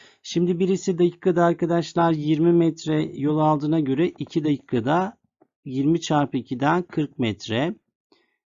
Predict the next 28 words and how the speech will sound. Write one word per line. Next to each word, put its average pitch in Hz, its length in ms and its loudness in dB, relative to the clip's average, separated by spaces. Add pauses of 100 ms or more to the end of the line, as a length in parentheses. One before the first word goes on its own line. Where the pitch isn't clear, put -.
(100)
Diğeri 170 220 6
ise 175 200 2
yirmi 165 420 2
beş 175 180 2
çarpı 143 520 -2
ikiden 147 680 -2
elli 151 380 0
metre 156 380 0
yol 151 240 2
alacak 143 380 0
ve 165 180 -2
bunlar 156 380 0
birbiriyle 135 460 -2
karşılaşacaklar. 127 1000 -2 (720)
Diyelim 175 220 4
ki 175 160 -4
karşılaşma 165 600 0
noktası 170 380 -2
şurası 165 360 -2
olsun. 165 400 -2 (840)
Birisi 160 460 0
kırk 160 260 -4
metre, 143 400 -2
diğeri 147 380 0
elli 143 280 0
metre. 156 540 -2
Aslında 147 460 -2
şu 156 400 -4